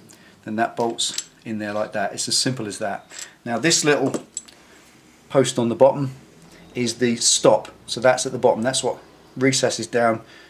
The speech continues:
into the actual clamp and it stops it from going any further. So that's gotta go at the bottom. And when you fit the thing, obviously you've gotta fit it, or even that way around, you've gotta fit it so that this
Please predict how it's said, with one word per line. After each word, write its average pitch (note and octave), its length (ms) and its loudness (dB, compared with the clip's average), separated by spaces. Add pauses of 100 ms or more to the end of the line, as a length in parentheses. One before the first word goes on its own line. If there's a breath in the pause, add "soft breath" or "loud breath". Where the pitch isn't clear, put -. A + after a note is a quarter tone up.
(140)
into C#3 280 2
the G#2+ 140 0
actual A2 260 -2
clamp A#2 460 0
and A2 100 -10
it A#2 80 -10
stops - 360 0
it G#2+ 100 -10
from A2+ 120 -8
going A2 200 -2
any A2 140 -2
further. G#2+ 380 -2 (400 loud breath)
So - 120 -16
that's A#2+ 180 -2
gotta A2+ 160 -2
go A2 180 2
at - 100 -2
the A2+ 60 -10
bottom. C3 420 0 (440 loud breath)
And A#2 100 -4
when B2 100 -2
you B2 100 -6
fit - 300 0
the B2 80 -6
thing, A#2 380 -10 (140)
obviously D3+ 380 0
you've A2 180 -6
gotta A#2+ 180 0
fit B2+ 320 -6
it, G2+ 160 -10 (360)
or G#2+ 120 -12
even G2+ 140 -12
that G#2+ 140 -6
way G2 100 -10
around, G2+ 200 -10 (600 loud breath)
you've A2+ 100 -8
gotta C#3 160 4
fit A#2+ 260 -4
it G#2+ 160 -8
so A#2 160 -2
that A2 220 -4 (380)
this - 400 0